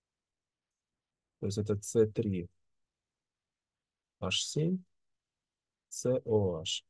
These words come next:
Это бутановая кислота. То есть, э, по крайней мере, сейчас я уже знаю, что это будет, м, либо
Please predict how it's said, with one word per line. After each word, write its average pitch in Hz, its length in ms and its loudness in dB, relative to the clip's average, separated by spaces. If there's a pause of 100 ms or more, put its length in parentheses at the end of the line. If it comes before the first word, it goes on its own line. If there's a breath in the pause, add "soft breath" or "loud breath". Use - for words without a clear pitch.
Это 143 500 -2
бутановая 107 520 2
кислота. 92 600 -8 (4000)
То 117 140 8
есть, 107 280 4
э, 101 220 6
по 110 160 0
крайней 175 320 2
мере, 127 220 4
сейчас 123 480 4
я 123 200 8
уже 117 200 4
знаю, 123 400 4 (520)
что 113 360 4
это 110 160 8
будет, 113 400 0 (1080)
м, 104 920 0 (340)
либо 107 560 6